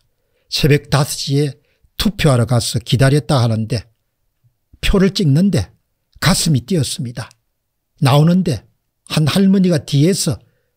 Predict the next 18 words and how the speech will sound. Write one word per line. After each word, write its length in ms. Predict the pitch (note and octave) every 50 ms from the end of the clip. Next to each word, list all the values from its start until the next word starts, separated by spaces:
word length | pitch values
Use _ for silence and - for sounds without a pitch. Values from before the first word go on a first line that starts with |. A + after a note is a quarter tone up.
| _ _
"단디 400 | - - C#3 D3+ F3 F3+ B3 A#3
찍어라." 520 | - - - A#3 G3+ A3 E3+ D#3+ F3+ F#3+ -
하시는데 640 | - - - B2+ A2+ - C3 A#2+ G#2+ G#2+ F#2+ A#2 G#2+ -
그 240 | - D3 D3 D#3 D#3+
말씀이 540 | D3+ C3+ B2 A#2 A2+ - - F#3 F3+ F3 - _ _ _ _ _ _ _ _ -
너무 280 | - B2+ C#3 E3+ F#3 F3
좋습니다. 600 | - C3+ A2+ G2+ - G3+ F#3+ F#3 F3+ - - _ _ _ _ _ _ _ _ _
경상도 520 | - - A2 A#2 A2 C3 D3 E3+ F3 D#3+ C#3
말로 360 | C3 C#3 D#3+ D#3+ D3 B2+ - _ _ _ _ _ _ _ _ _ -
"단디 680 | C3 B2 C3+ C#3 D3 C3+ G3 G#3 G3+ F#3 E3+ D3+ - -
찍어라." 460 | - G3 F3+ F#3 D#3 B2 G2+ - _ _ _ -
이것은 240 | C3+ A2+ - - C#3+ - _ _ _ _ _ _
확실히 540 | - - - - - - - C4+ A3+ A3+
찍으라는 500 | - - - G#3 G#3+ B3+ A#3+ G3 B2 G#2+
겁니다. 440 | G#2+ C#3+ - _ F3 D#3+ C3 - _ _ _ _ _ _ -
제대로 380 | - D3+ D3 C#3+ B3+ C#4 B3+
하라는 320 | G3 D#3 - A#3+ A3+ F3 C#3
겁니다. 360 | - - E3+ E3 - - -